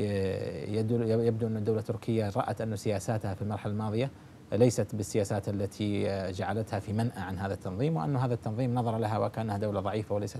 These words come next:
دولة، آه، على قدر المواجهة. آه، الآن، آه، هذه التوازنات سوف تكون لصالح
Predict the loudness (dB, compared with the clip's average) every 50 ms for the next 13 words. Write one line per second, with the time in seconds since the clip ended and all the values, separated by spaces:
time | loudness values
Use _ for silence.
0 | -6 -4 -2 -2 -2 -2 -4 -6 -14 -18 -20 -20 -20 -20 -10 -4 -2 -2 0 0
1 | -2 -2 0 -2 0 2 2 2 2 2 2 2 2 0 -2 -4 -4 -6 -8 -10
2 | -10 -14 -16 -16 -14 -4 -2 2 2 4 6 6 6 6 6 4 4 2 4 4
3 | 4 4 4 6 6 6 6 6 4 4 2 0 -2 0 4 4 4 6 6 4
4 | 4 2 2 2 2 2 2 2 0 2 2 2 2 2 2 2 0 0